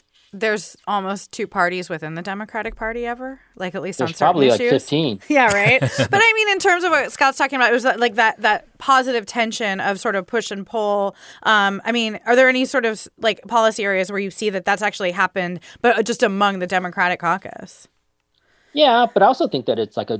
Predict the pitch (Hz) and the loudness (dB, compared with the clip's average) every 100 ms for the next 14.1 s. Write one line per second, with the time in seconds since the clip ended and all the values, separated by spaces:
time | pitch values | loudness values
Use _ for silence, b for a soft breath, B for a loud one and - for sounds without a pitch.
0 | - - 117 113 - 110 - 104 98 104 | -4 0 2 0 0 0 0 -6 -6 -6
1 | 101 82 - 110 104 104 123 135 123 131 | -6 -10 -12 -8 -6 0 2 4 4 2
2 | - 120 120 113 117 117 113 113 117 107 | 2 0 0 -2 -4 -4 -4 -4 -4 -2
3 | 104 101 b b b - 110 107 104 107 | -2 -6 b b b -8 -2 0 0 -2
4 | 104 104 _ 117 104 101 - 104 - 110 | -6 -8 _ -8 -6 -6 -2 -4 -2 -4
5 | 110 110 113 107 - - 113 98 107 104 | -2 2 2 0 -6 -12 -10 -6 -4 -4
6 | - 110 107 - 113 104 107 104 104 113 | -4 -4 -4 -4 -4 -2 -2 -4 -6 -8
7 | 104 107 98 104 - 101 113 110 107 B | -4 -4 -2 -2 -4 -6 -4 -2 -4 B
8 | B B - 127 107 117 113 104 110 110 | B B -6 -6 2 4 4 0 -2 -2
9 | 127 113 110 110 107 110 110 110 110 110 | -4 -2 -2 -2 0 2 2 0 -2 -4
10 | - - - 110 104 120 107 - 117 117 | -6 -8 -6 -6 -2 -4 -4 0 2 2
11 | 101 - 107 143 104 - _ b 165 110 | 0 -6 0 2 0 -6 _ b -12 -6
12 | 101 101 123 123 113 104 113 - 101 104 | -4 0 0 0 -2 -4 -6 -8 -8 -6
13 | 117 113 117 107 - 107 117 170 - 107 | -4 -4 -2 -4 -4 -2 2 2 0 -6